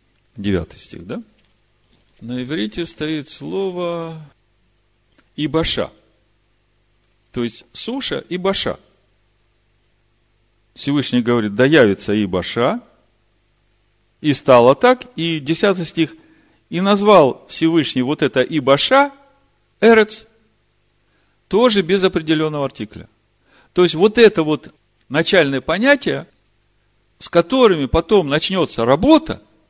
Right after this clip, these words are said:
чтобы привести вот эти понятия в состояние Га Шамаем и Га Эрец совершенства. И это мы можем увидеть во второй главе, читая с первого по четвертый стих.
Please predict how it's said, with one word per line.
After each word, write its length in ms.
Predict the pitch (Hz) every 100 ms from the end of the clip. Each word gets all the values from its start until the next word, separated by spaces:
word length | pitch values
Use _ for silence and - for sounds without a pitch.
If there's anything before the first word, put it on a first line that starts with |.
| _ -
чтобы 320 | - 185 196
привести 720 | 202 220 226 - 233 190 131
вот 340 | - 123 160
эти 220 | 160 - 113
понятия 720 | 143 185 285 269 160 151 -
в 60 | -
состояние 840 | 165 - 196 190 151 127 110 -
Га 440 | 123 156 127 92 -
Шамаем 680 | - - 143 220 247 196 - -
и 200 | 143 123
Га 380 | 123 160 131
Эрец 400 | 220 262 180 - _
совершенства. 680 | - 165 160 - 104 - _ _ _ _ _ _ _ _ _ -
И 440 | 165 175 165 - _ _ _ _
это 320 | 202 233 220
мы 120 | 165 165
можем 380 | 185 156 151
увидеть 640 | 151 165 262 196 175 202 - _ _ _ _ _ _ _ _ _ _
во 140 | 143
второй 320 | 151 202 190 151
главе, 800 | 165 202 240 240 226 208 202 170 _ _ -
читая 420 | - 165 220 196
с 80 | 147
первого 400 | - 214 196 165
по 140 | 165
четвертый 480 | 165 - 170 160 160
стих. 380 | 151 - 95